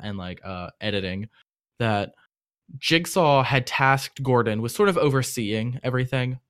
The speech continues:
like, staying in the shadows, not being, like, a known part of the games, even to, like, Amanda and Hoffman.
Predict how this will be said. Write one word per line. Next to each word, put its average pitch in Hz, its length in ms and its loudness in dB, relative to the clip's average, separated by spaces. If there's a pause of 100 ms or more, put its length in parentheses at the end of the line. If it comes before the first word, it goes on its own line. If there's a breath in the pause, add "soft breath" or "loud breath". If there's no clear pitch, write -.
(180)
like, 101 160 -4
staying 131 360 2
in 123 80 0
the 123 80 0
shadows, 117 420 2
not 110 200 -2
being, 107 200 -4
like, 95 200 -10
a 113 60 -4
known 107 420 -2
part 107 240 -4
of 101 60 -4
the 113 80 -2
games, 101 600 -4
even 110 240 -4
to, 113 80 -6
like, 104 140 -4
Amanda 101 560 -4
and 95 320 -6
Hoffman. 175 540 0